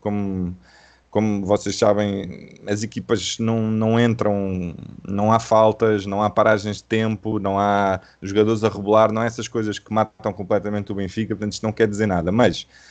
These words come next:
pá, nota-se que há trabalho, nota-se que a equipa pressiona em bloco, nota-se que não há só um jogador a correr, não é? É que tivemos mesmo essa comparação no jogo com o Nice. A,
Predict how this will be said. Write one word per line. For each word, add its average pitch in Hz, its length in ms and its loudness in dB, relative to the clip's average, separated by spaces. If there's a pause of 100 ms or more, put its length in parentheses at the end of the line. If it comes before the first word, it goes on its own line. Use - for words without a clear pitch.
(120)
pá, 151 160 2
nota-se 143 460 2
que 170 80 0
há 160 40 4
trabalho, 160 520 -2
nota-se 139 480 -2
que 151 80 -2
a - 20 0
equipa 135 500 -6 (280)
pressiona 143 400 0
em 120 100 0
bloco, 117 440 2
nota-se 123 520 -2 (340)
que - 80 -10
não 123 220 2
há 131 60 6
só 147 160 -2
um 143 160 0
jogador 127 320 0
a 135 60 2
correr, 101 640 0 (120)
não 104 140 -2
é? 101 160 4
É 113 40 2
que 113 60 -4
tivemos 151 320 0
mesmo 151 180 -6
essa 147 180 -2
comparação 143 440 -2
no 147 100 -4
jogo 147 220 -4
com 147 100 -4
o 151 40 0
Nice. 139 400 -4
A, - 20 4